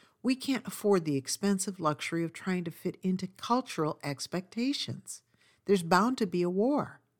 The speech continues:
This doesn't mean that we need to be weird or bizarre. It means our pattern comes from God,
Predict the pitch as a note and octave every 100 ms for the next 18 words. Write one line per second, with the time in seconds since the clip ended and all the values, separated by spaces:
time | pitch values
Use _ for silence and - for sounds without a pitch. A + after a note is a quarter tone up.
0 | _ _ _ _ _ _ E3+ F#3+ - F#3+
1 | F#3 A#3 - G#3+ F#3 D#3 E3 D#3 D#3 D#3+
2 | D3 C#3+ C3+ C3+ F3+ G3+ G#3+ G3+ F3 D#3+
3 | D#3 C3 D3 C3 - - _ _ _ _
4 | _ - F3+ - F3+ G3+ A#3 - D#3+ D3
5 | - F#3+ G#3+ A#3 B3 A3 G3 F3+ F3+ -
6 | E3 D3+ C3 C3 C#3